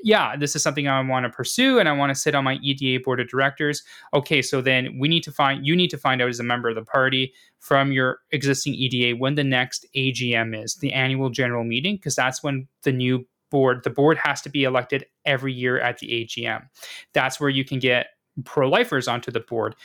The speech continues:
Sometimes an E D A will have a full complement. In the Conservative Party of Canada, for example,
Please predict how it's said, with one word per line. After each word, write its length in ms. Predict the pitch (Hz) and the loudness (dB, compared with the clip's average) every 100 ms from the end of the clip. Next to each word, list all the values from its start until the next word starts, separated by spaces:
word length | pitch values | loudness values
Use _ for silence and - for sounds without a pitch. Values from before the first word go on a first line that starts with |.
| - - | -20 -8
Sometimes 600 | - 143 151 160 147 143 | -2 0 0 0 2 0
an 100 | 139 | -4
E 160 | 135 147 | -2 0
D 140 | 135 | 2
A 20 | |
will 120 | 139 131 | 2 2
have 200 | 131 120 | 0 -2
a 40 | |
full 240 | - 127 | -4 -4
complement. 680 | 123 - 120 120 131 185 208 - | -2 0 -2 0 -2 -2 -4 -6
In 140 | 139 | -4
the 60 | 127 | -4
Conservative 460 | 131 131 131 131 127 | -4 -2 2 0 0
Party 300 | 131 123 120 | -2 0 -2
of 100 | - | -4
Canada, 340 | 135 123 120 | -4 -2 -2
for 200 | - 123 | -2 -4
example, 600 | 117 - 113 117 139 147 | -2 -2 -2 0 0 0